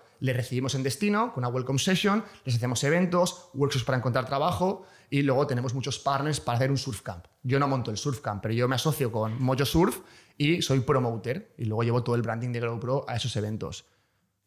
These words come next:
Yo creo firmemente en la parte de la comunidad y luego además ahora que le hemos metido la app y hemos metido tecnología,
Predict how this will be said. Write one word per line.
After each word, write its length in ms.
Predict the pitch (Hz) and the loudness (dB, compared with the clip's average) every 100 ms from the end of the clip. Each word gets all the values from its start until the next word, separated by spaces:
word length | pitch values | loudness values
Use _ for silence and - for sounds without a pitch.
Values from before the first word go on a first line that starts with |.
| - | 0
Yo 100 | 143 | 2
creo 160 | 247 117 | 4 4
firmemente 560 | - 123 117 120 110 | 4 4 4 4 2
en 40 | 110 | 0
la 80 | 107 | 0
parte 260 | 113 110 | 0 2
de 80 | 110 | 2
la 100 | 107 | 2
comunidad 520 | 110 113 113 107 104 - | 0 0 0 0 -2 -2
y 80 | 123 | 2
luego 140 | 120 | 4
además 240 | 123 123 139 | 4 2 2
ahora 120 | 117 | 2
que 60 | |
le 40 | 113 | 0
hemos 140 | 117 | 0
metido 300 | 127 110 123 | 0 2 2
la 180 | 120 131 | 2 2
app 120 | - | 0
y 20 | 131 | 2
hemos 140 | 117 | 2
metido 180 | 127 127 | 2 2
tecnología, 680 | 123 123 123 123 123 135 | 0 0 -2 0 -2 -2